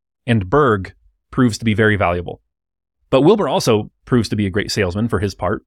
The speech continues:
He's not slick or smooth talking like Berg. He's in fact very direct, and he comes across as intelligent, reasonable, and more than anything, straightforward and honest.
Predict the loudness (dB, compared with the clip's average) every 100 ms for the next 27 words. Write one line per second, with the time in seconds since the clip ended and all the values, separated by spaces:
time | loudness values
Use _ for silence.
0 | _ -6 -4 -2 -4 -2 0 0 0 0
1 | 4 4 4 -2 -2 -4 -6 -8 _ -10
2 | -8 -6 -6 -8 _ _ -4 -2 0 -2
3 | 0 2 2 0 -2 -2 -4 -18 _ _
4 | _ -2 0 -2 0 0 0 -2 -2 -2
5 | -2 -2 0 2 2 0 2 2 2 2
6 | 2 0 -6 _ _ -2 0 2 2 2
7 | 0 -2 -4 -8 _ _ _ _ _ -12
8 | -4 -2 0 4 4 4 0 -4 -8 -8
9 | -10 -12